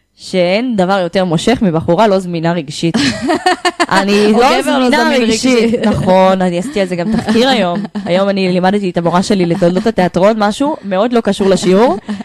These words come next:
Speaker 1: אבל שקשור בדיוק לזה. כי, תקשיבי, יש משהו ב-, זה נקרא תיאוריית הדולפין. אני עכשיו פרסמתי את זה, וזה היה היענות מאוד גדולה.
Speaker 2: מעניין,
Speaker 1: אז עכשיו
Speaker 2: אוקיי.
Speaker 1: תהיה פה עוד היענות.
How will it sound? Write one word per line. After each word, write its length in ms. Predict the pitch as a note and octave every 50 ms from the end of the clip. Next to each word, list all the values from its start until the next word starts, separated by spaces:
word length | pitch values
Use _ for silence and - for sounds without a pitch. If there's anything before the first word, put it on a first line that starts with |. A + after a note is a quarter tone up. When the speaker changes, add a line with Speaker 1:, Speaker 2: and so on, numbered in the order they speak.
| - G#3
Speaker 1:
אבל 160 | E3+ F3+ F#3
שקשור 400 | F3+ - - - F#3 - A3+ A3
בדיוק 260 | G#3+ G#3 G#3+ A3+ G#3+
לזה. 360 | G3+ E3+ - D#3+ F3+ G3+ - D#3+ - G#3 G#3 - - G3+ - - - F#3+ - - - - - _ -
כי, 280 | C#4+ B3+ B3+ B3+ A#3+
תקשיבי, 360 | B3 A3+ G#3+ - - - C4+ A3
יש 220 | A3 C4 C#4 -
משהו 500 | C4 C4+ C#4 C4+ - E4 E4+ F4 - - - _ _ _ _ G3 F3 E3
ב-, 80 | F3 F3 F3 E3 E3 E3 D#3+ D#3+ D#3+ D#3+ D#3 D#3+ D#3 D#3 D#3 D#3 D3+ D3+ C#3+ -
זה 200 | - E3 E3 F#3
נקרא 340 | E3 E3 D#3 - - F#3+ A3+ C#4
תיאוריית 360 | - G3 F3+ G3 A#3+ A3 F#3
הדולפין. 520 | E3+ E3+ D#3 D#3 - - - F#3 E3+ E3
אני 140 | D3+ D#3+ D3
עכשיו 220 | D3 - - G3 F3
פרסמתי 380 | F3+ E3 E3 - F#3+ G3+ A3
את 40 | G#3+
זה, 80 | G3+ F#3+
וזה 200 | E3 E3+ D#3+ E3
היה 340 | D#3 D3+ C#3+ C#3 D3 D#3+ F3+
היענות 380 | G3+ G3+ F#3+ F#3 G#3+ A#3 - G#3
מאוד 180 | F#3 G3 A3
גדולה. 280 | A3 A3 A#3+ F#3+ D#3+ D#3 D#3
Speaker 2:
מעניין, 480 | F#3 F3+ E3+ E3+ F3 F3 F3 F3 F3+ F3+
Speaker 1:
אז 60 | E3+
עכשיו 200 | F3 - A3+ A3
Speaker 2:
אוקיי. 140 | A3 G3+ A3+
Speaker 1:
תהיה 160 | A3 G#3+ G#3
פה 180 | - A3 G#3
עוד 120 | G3+ G#3 G#3+
היענות. 500 | G#3 F#3 E3 E3 D#3+ D#3 - - -